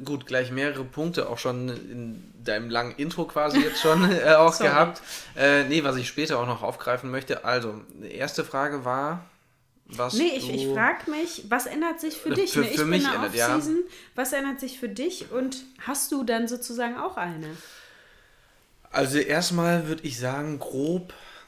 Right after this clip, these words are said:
Speaker 1: ändert sich nichts für mich. Ich gehe ganz normal weiterhin arbeiten. Ich habe meinen ganz normalen Tagesablauf auch,
Speaker 2: Mhm.
Speaker 1: ähm, den ich weiterhin verfolge,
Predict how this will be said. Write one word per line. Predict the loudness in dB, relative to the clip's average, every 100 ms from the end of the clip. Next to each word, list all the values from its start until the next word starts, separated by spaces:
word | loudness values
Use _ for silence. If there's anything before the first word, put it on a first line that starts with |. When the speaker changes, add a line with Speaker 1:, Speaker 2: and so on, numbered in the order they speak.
| _ _ _ _ _ _ -20 _ _
Speaker 1:
ändert | -4 -2 -2
sich | -4 -10 -12 _ _ _ _ _ _ _ _ _ -6
nichts | -2 0 -2 -4
für | -6
mich. | -6 -8
Ich | -10 -4
gehe | 0
ganz | 2 2 0
normal | 0 0 2
weiterhin | 2 0 -2 -4
arbeiten. | -4 -4 0 -2 -2 -6 -10 -10 -10
Ich | -10 -8
habe | -6 -6
meinen | -4 -2 -2
ganz | -2 -4
normalen | -4 -4 -4 -4 -4 -6 -8 -12 -16
Tagesablauf | -10 -2 -2 0 0 -2 -6 -2 0 0 -2 -6
auch, | 0 0 0 -4 -6
Speaker 2:
Mhm. | -4 -4 -4 -6 -4
Speaker 1:
ähm, | -2 0 -2 -6 -4
den | -4
ich | -4 0
weiterhin | 0 2 -2 -4
verfolge, | -8 -10 -8 -4 -2 -2 -4 -6 -2 -2